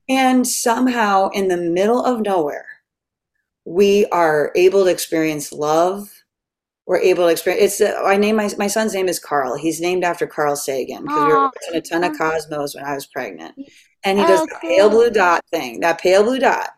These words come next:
Speaker 2: Yeah.
Speaker 1: Everything that ever happened, happened on this little tiny pale blue dot. And, and yet the, the expansiveness of the observable universe. To me,
Speaker 2: Yeah.
Speaker 1: that is proof.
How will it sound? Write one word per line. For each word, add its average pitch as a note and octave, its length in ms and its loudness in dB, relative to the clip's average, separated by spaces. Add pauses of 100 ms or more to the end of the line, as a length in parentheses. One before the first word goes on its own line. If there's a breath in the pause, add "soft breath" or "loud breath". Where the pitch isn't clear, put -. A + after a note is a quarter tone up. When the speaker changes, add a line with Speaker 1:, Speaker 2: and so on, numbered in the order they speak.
(280)
Speaker 2:
Yeah. A#3+ 220 -6 (160)
Speaker 1:
Everything - 420 -8 (100)
that A3 160 2
ever G3+ 280 2
happened, F#3+ 760 -4 (280)
happened D#3 260 -2
on F#3 140 0
this F#3+ 180 -4
little F#3+ 220 2
tiny G3+ 340 -4
pale G3+ 240 0
blue G#3 160 0
dot. D3 400 -4 (560 soft breath)
And, F3+ 560 0 (640)
and G3 260 0
yet F3 520 2 (560)
the, G3 540 0
the G3+ 120 4
expansiveness E3 1120 -6
of D3 180 -10
the D3+ 100 -2
observable C#3+ 540 -6
universe. B2+ 840 -12 (680)
To A3 180 -4
me, G#3+ 120 -10
Speaker 2:
Yeah. F4 40 -6 (160)
Speaker 1:
that D#4+ 80 -4
is - 120 -8
proof. C4+ 1080 -6